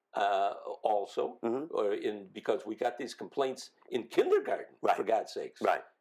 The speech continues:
Speaker 1: You were the class clown in
Speaker 2: Well, here's the thing.
Speaker 1: kindergarten.
Speaker 2: Here's the thing. I'm gonna tell you about that.
Speaker 1: You,
Speaker 2: Like,
Speaker 1: and you weren't getting
Speaker 2: no.
Speaker 1: paid for it.
Speaker 2: But here, but you gotta start out,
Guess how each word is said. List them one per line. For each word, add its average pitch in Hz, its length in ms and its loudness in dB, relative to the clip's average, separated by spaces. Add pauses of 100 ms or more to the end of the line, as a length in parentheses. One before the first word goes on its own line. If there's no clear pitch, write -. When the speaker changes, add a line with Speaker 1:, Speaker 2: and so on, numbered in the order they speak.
(100)
Speaker 1:
You 113 120 2
were 135 140 0
the 151 80 -2
class 214 380 0
clown 226 300 0
in 196 60 0
Speaker 2:
Well, 139 100 4
here's - 160 4
the - 60 4
thing. 320 60 2
Speaker 1:
kindergarten. 101 300 2
Speaker 2:
Here's 139 160 0
the 151 60 -6
thing. 98 180 0
I'm - 100 -6
gonna 127 80 2
tell 139 160 4
you 117 80 4
about 90 240 -2
that. - 140 -2
Speaker 1:
You, 349 100 0
Speaker 2:
Like, - 140 4
Speaker 1:
and 170 80 -4
you 160 80 0
weren't 381 200 2
getting - 200 2
Speaker 2:
no. 87 60 -2
Speaker 1:
paid 392 300 2
for - 240 -2
it. 120 60 -6
Speaker 2:
But 151 160 0
here, 180 240 4
but 147 320 2
you 143 80 -4
gotta 160 220 4
start 156 240 4
out, 143 160 4